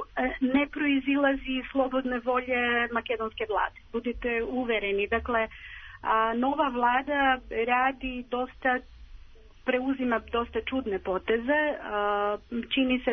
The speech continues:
da je pomalo ohrabrena ili, a, stimulirana sa strane. A, mislim da,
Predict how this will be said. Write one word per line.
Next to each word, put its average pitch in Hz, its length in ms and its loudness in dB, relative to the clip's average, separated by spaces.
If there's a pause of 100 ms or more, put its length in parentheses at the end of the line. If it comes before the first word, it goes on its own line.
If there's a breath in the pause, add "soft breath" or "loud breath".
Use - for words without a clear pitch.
da 226 80 0
je 226 340 0
pomalo 226 580 0
ohrabrena 240 880 0
ili, 233 460 -2 (760 loud breath)
a, 226 520 2 (720 loud breath)
stimulirana 254 760 2
sa 214 140 -10
strane. 202 480 2 (720 loud breath)
A, 208 480 2 (640)
mislim 269 600 2
da, 247 280 0